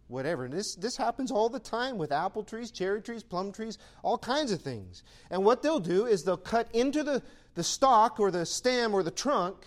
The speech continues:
of a tree. They'll take a branch from another tree and they'll, they'll put it in there, they'll bind it up, and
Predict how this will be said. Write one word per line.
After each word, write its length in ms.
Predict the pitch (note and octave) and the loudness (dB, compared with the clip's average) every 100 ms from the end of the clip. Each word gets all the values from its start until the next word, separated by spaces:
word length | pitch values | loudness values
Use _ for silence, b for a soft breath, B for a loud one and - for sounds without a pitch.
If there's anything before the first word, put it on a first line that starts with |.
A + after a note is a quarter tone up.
| - | -12
of 80 | D#3 | -10
a 60 | E3 | -8
tree. 560 | - C#4+ G3+ F#3+ A3+ b b b b | -4 -2 0 -2 -4 b b b b
They'll 100 | F3 | -2
take 220 | A3+ A3 | 2 2
a 60 | G#3 | 2
branch 520 | D3+ G#3+ C4 C#4 - | 2 2 2 0 -6
from 220 | - A3+ | -2 0
another 500 | G3+ G3 C4 B3 G#3 | 0 0 0 4 4
tree 520 | G3 - F#3 F3+ G3+ F#3+ | 4 -2 -4 -2 -2 -4
and 160 | E3+ E3+ | -4 -2
they'll, 160 | E3 - - - - - | -4 -6 -18 -20 -20 -10
they'll 160 | D3+ | -10
put 240 | C#3+ G3 G3+ | -6 -2 -2
it 100 | A3 | -2
in 160 | D#3+ | -4
there, 180 | D#3+ F#3+ | -2 -4
they'll 140 | F3 D#3+ | -2 -2
bind 380 | B2 D#3+ G#3 | -2 -2 -2
it 100 | A#3+ | -2
up, 220 | D#3 G3 - | -2 -4 -6
and 200 | E3 D3+ | -8 -8